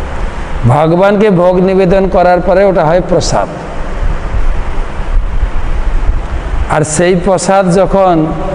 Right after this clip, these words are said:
কোনো বৈষ্ণব গ্রহণ করবেন, বৈষ্ণবকে খাওয়াবেন, তারপরে হয়ে যায় মহা, মহাযোগ হবে,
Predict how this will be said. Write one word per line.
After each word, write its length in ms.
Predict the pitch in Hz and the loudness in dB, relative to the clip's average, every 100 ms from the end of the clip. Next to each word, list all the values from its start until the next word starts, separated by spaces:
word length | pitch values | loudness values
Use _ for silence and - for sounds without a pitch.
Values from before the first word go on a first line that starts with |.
| - - - | -6 -6 -2
কোনো 240 | 160 165 156 | 0 2 2
বৈষ্ণব 640 | 147 165 160 - 208 208 | 2 2 0 0 0 2
গ্রহণ 440 | 180 170 165 175 | 2 2 2 0
করবেন, 420 | 175 160 160 156 | 0 2 2 2
বৈষ্ণবকে 580 | 147 156 - 180 - 170 | 2 0 0 0 2 0
খাওয়াবেন, 560 | 156 170 170 165 160 127 123 127 123 127 - - - | 0 0 2 2 2 0 -4 -2 0 0 0 0 0
তারপরে 500 | 156 165 165 185 175 | 2 2 2 2 2
হয়ে 200 | 165 175 | 2 2
যায় 220 | 165 190 180 | 2 2 2
মহা, 680 | 165 147 165 175 165 - 151 | 2 2 2 2 0 0 0
মহাযোগ 540 | 156 170 180 175 156 | 2 2 2 2 2
হবে, 320 | 143 120 101 | 2 2 0